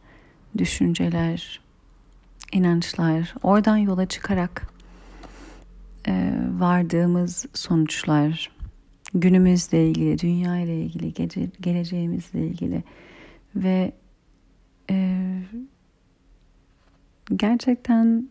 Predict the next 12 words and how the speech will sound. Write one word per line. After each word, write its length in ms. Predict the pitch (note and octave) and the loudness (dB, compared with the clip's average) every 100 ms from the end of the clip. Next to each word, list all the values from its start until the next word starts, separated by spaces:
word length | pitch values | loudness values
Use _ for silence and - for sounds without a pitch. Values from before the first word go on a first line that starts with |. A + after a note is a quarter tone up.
| - | -8
çok 400 | - A#3+ G#3+ F#3 | 2 4 6 4
yoğun 380 | F#3 G3 G#3+ | 4 4 4
hisler 420 | G3 F#3+ - F#3+ F#3 | 0 -4 -2 -2 0
yaşatabiliyor 720 | F3 - E3 F3+ F3+ F3+ F3 | 0 -2 -4 -2 -2 0 0
hepimize. 580 | F3+ E3+ F3 E3+ - F3 - _ _ _ _ _ _ - - - - - - - - - - - - - - - - _ _ _ - | -2 -2 -2 -2 -4 -6 -16 _ _ _ _ _ _ -18 -18 -18 -20 -20 -20 -20 -20 -20 -20 -20 -20 -20 -20 -20 -20 _ _ _ 2
Önemli 400 | A#3+ B3 C4 C#4 | 10 10 12 12
olan 240 | D4 C4 | 12 10
şeylerden 560 | C4 - B3 A#3+ A#3+ A#3 | 8 4 2 6 6 6
bir 40 | |
tanesi 760 | B3 A#3+ A3 G#3+ - C4 C4+ C4 - - - - - - - | 6 6 8 6 4 8 8 8 4 0 0 6 8 8 6
bu 280 | F#3+ F#3+ A#3+ | 6 8 8
hislerin 840 | - A3+ G#3 - G#3 G#3 A3+ C4 | 8 2 0 0 2 6 8 8